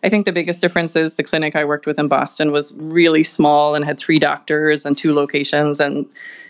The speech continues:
F C I is a really large presence in the Chicagoland region. So just, you know, how you work with a bigger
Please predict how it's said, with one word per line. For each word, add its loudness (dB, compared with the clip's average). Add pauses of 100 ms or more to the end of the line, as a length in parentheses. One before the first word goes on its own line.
F 0
C -2
I 2
is -4
a -4
really -2
large 0
presence -2
in 2
the 4
Chicagoland 0
region. 2
So 0 (460)
just, -2
you -4
know, 2
how 0
you -2
work -2
with -4
a -2
bigger 0